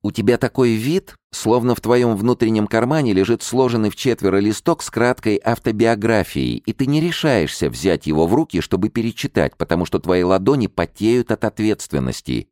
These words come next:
и ты боишься, что буквы расплывутся.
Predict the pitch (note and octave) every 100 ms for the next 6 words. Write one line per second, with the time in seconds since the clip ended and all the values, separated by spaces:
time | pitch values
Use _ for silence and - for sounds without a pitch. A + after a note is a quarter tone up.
0 | _ _ - A2 D3+ C3 E3+ C#3+ A2+ -
1 | F2+ D#2+ - F#2 G#2 - - C#2 C2 F#2+
2 | - C3 B2 G2+ D#2 - C2